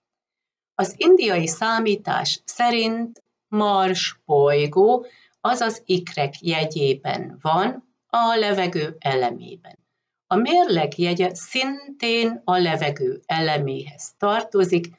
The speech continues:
tehát megvan itt egy jó kapcsolat, egy úgynevezett trigón kapcsolat Mars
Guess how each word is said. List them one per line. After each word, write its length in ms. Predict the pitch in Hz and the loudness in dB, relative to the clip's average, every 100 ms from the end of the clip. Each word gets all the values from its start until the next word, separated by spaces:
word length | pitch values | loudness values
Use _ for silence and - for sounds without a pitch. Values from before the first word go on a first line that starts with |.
| _ _ _ | _ _ _
tehát 360 | 180 156 151 - | -4 -2 -2 -2
megvan 640 | 208 330 370 156 147 160 165 | 0 2 2 0 0 0 -4
itt 260 | 233 - | -6 -4
egy 260 | 170 156 170 | -4 -4 -2
jó 540 | 202 254 302 294 285 | -2 -2 -2 -4 -4
kapcsolat, 1120 | - 202 196 - - - 160 147 143 185 - _ _ _ - | -4 -2 -2 -4 -8 -2 2 4 4 2 -2 _ _ _ -8
egy 220 | 160 160 | -8 -4
úgynevezett 920 | - 226 220 202 170 165 151 160 151 - _ - | 0 0 0 0 0 0 -2 -2 -4 -6 _ -6
trigón 760 | 202 247 240 156 143 - - | -2 -2 -2 0 0 0 -8
kapcsolat 760 | - 214 - - 190 165 147 143 _ _ _ 233 | -4 -4 -4 -4 0 2 0 -4 _ _ _ 2
Mars 540 | 254 262 269 262 - | 4 4 2 -4 -8